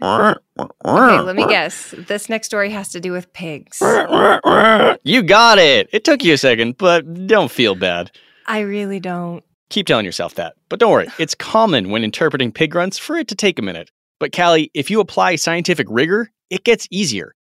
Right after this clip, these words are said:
Speaker 2: In fact, researchers in Europe have discovered distinctive patterns in the sounds that pigs make.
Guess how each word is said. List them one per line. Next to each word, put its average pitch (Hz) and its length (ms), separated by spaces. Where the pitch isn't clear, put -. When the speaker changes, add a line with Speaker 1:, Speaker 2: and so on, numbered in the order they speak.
Speaker 2:
In 143 100
fact, 160 240
researchers 151 600
in 107 120
Europe 117 280
have 135 200
discovered 123 420
distinctive 165 640
patterns 135 560
in 151 100
the 143 80
sounds 139 460
that 135 140
pigs 131 240
make. - 380